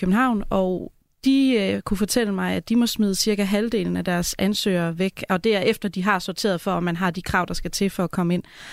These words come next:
Og så tænker jeg jo, om halvdelen, altså, hvor mange personer er det? Men det er altså mellem fire og femhundrede personer hvert år, som de må takke nej til, som gerne vil læse en I T-uddannelse, og som gerne vil dygtiggøre sig inden for det her felt.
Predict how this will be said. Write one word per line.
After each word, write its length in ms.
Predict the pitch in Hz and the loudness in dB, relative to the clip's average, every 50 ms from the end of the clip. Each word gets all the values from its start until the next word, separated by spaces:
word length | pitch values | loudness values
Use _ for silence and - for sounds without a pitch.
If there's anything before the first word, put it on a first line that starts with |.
| - - - | -18 -10 -4
Og 80 | - 185 | -4 -2
så 80 | - 214 | -2 0
tænker 260 | - 269 240 214 190 | 2 2 2 2 2
jeg 180 | 185 180 185 | 2 2 2
jo, 60 | 180 185 | 0 0
om 100 | 180 190 | -2 0
halvdelen, 560 | 190 220 240 254 269 240 202 180 175 165 170 | 2 2 2 2 2 0 0 0 0 0 0
altså, 200 | 175 - - 170 | -2 -2 -2 -4
hvor 140 | - 185 185 | -2 0 0
mange 380 | 185 175 190 220 240 254 240 - | 2 2 2 2 2 2 2 2
personer 440 | - 226 - - 320 294 233 190 165 | 0 0 0 2 0 0 0 -2 -2
er 140 | 101 104 180 | -2 -4 -2
det? 240 | 165 190 196 196 - - - - - - - - - - | 0 0 0 -2 -4 -12 -18 -18 -16 -16 -16 -16 -10 -2
Men 200 | - 202 190 180 | 0 0 0 2
det 140 | 202 196 190 | 0 0 0
er 80 | 196 | 2
altså 280 | 208 226 226 214 - 214 | 2 2 2 0 0 0
mellem 260 | 208 214 214 202 202 | 0 2 2 2 0
fire 260 | - - 233 233 247 | 0 2 2 2 2
og 60 | 220 - | 2 2
femhundrede 440 | - 240 220 202 208 220 214 208 | 0 0 0 2 2 2 2 2
personer 480 | - - 202 - - 247 220 196 175 170 | 2 0 0 0 2 0 0 0 -2 -2
hvert 240 | 175 220 214 185 - | 0 0 0 0 2
år, 200 | 202 196 180 165 | 2 0 0 0
som 220 | - - 214 196 | -2 -2 -2 0
de 120 | - 202 190 | 0 0 0
må 80 | 185 | 0
takke 300 | 170 - 202 190 - 196 | 0 0 0 0 0 0
nej 200 | 190 202 214 208 | 0 0 0 0
til, 240 | - - - 180 185 | -2 -2 -2 -2 -2
som 200 | - - 202 185 - | 0 0 0 0 2
gerne 260 | 196 180 180 196 208 | 0 2 2 2 2
vil 100 | 190 185 | 0 0
læse 280 | 180 185 190 202 - 214 | 0 0 0 0 -2 -2
en 60 | 208 | 0
I 140 | 226 233 208 | 2 0 0
T-uddannelse, 680 | - - 190 185 180 - 185 175 170 165 - 190 - | 2 0 0 0 2 0 0 0 0 -2 -2 -4 -2
og 60 | 160 | -2
som 160 | 160 - 190 180 | 0 0 2 2
gerne 160 | 190 180 185 | 2 2 2
vil 100 | 185 185 - | 0 0 0
dygtiggøre 400 | 214 - - 190 - 185 185 165 | -2 -2 -2 -4 -2 -2 -2 -2
sig 160 | - 190 - | -2 -2 0
inden 180 | 190 202 196 | 2 2 2
for 120 | 190 - 190 | 0 0 -2
det 120 | 170 180 | 0 0
her 100 | 180 175 | 0 0
felt. 280 | 170 - 214 202 202 | 0 0 -2 -2 -2